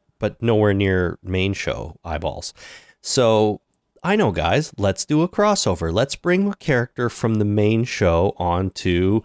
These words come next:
Fear. And then some of those listeners will come and watch Fear to see what that character is doing."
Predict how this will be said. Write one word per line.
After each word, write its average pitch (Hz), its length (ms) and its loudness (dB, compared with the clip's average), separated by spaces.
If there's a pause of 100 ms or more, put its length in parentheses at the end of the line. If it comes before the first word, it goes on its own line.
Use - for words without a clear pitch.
(480)
Fear. 185 380 0 (240)
And 107 160 -2
then 98 140 2
some 113 240 2
of 117 80 2
those 135 260 2
listeners 107 480 0
will 113 160 2
come 90 500 -2
and 110 160 -4
watch 82 280 -4
Fear 120 300 0
to - 120 -10
see 98 220 -4
what 90 180 -2
that 85 220 -8
character 85 340 -4
is 87 140 -4
doing." 151 280 -2